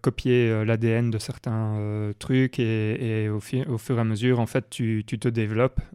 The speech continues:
euh, en tant que créature. Et donc, t'as de plus en plus de capacités. Et ça te permet d'accéder à différents endroits, et et cetera. Donc, tu, tu peux revenir,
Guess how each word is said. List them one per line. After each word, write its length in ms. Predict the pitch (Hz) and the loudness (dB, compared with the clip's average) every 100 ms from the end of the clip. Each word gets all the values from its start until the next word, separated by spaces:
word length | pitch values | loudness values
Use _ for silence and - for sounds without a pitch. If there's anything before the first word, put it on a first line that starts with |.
| - | -10
euh, 440 | 120 113 110 107 110 | -8 -6 -4 -4 -2
en 140 | 123 | -2
tant 160 | 110 120 | -2 -4
que 60 | |
créature. 580 | - 131 110 - 131 135 | -4 -2 -2 0 2 4
Et 80 | 123 | 2
donc, 220 | 117 107 | 0 -2
t'as 100 | 127 | -2
de 100 | 117 | -2
plus 220 | 107 123 | -2 -2
en 80 | 120 | -2
plus 180 | 107 120 | -2 -2
de 60 | 117 | -4
capacités. 640 | 123 131 - - 135 135 - - - - - | -6 -8 -10 -6 -4 -4 -6 -20 -20 -20 -6
Et 60 | 123 | -4
ça 140 | 123 | -2
te 80 | - | 0
permet 320 | 123 117 127 | 2 4 2
d'accéder 560 | 117 - 123 117 117 113 | 0 -2 -4 0 2 0
à 240 | 107 104 | 0 -4
différents 440 | 104 - 123 113 110 | -8 -8 -6 -4 -4
endroits, 580 | 107 104 117 120 117 | -4 -4 -2 0 0
et 20 | 107 | -2
et 60 | |
cetera. 400 | - 120 120 135 | -6 -10 -4 -2
Donc, 160 | 117 107 | 0 -2
tu, 240 | - 110 - | -4 -6 -6
tu 100 | 107 | -4
peux 120 | 120 | 0
revenir, 680 | 110 110 107 123 127 123 | 2 2 2 2 2 0